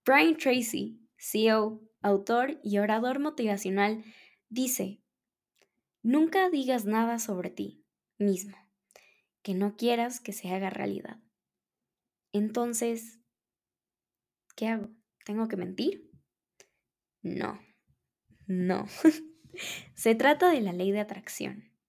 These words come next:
Por si acaso, si no saben qué es la ley de atracción, investiguenlo. No pienso decirlo, ¿ok? Ok. Am, <laughs> tampoco se trata de, <laughs> tampoco se trata de decir mentiras.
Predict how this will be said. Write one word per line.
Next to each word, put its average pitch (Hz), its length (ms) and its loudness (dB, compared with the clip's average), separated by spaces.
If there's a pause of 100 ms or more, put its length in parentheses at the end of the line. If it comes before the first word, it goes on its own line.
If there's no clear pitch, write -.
(380)
Por - 140 -20
si - 100 -16
acaso, 202 520 -10
si - 180 -16
no 196 280 -8
saben 208 360 -10
qué - 80 -12
es 208 100 -12
la 214 80 -10
ley 208 160 -8
de 214 100 -10
atracción, 220 400 -10
investiguenlo. 202 680 0 (220)
No 208 280 0
pienso 226 520 -4
decirlo, - 380 -4
¿ok? - 160 -14 (600)
Ok. - 140 -20 (1120)
Am, 285 600 -2 (1160)
<laughs> - 440 -12
tampoco 330 400 0
se 285 140 2
trata - 300 -4
de, 359 280 -4 (1700)
<laughs> - 380 -6
tampoco 294 400 6
se 294 140 0
trata 233 280 0
de 220 160 4
decir 214 300 2
mentiras. 214 680 -4